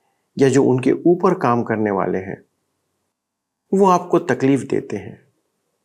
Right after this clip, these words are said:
आपके लिए वो सहज मार्ग तैयार नहीं करते,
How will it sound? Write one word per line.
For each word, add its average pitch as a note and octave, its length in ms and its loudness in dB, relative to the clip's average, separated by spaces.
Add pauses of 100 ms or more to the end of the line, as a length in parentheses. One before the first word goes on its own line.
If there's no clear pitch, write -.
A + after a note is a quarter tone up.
(380)
आपके F#3 440 2
लिए F3 520 6 (300)
वो D3+ 120 2
सहज F3+ 540 2
मार्ग D#3 380 4
तैयार B2+ 440 2
नहीं A#2 280 0
करते, - 440 -6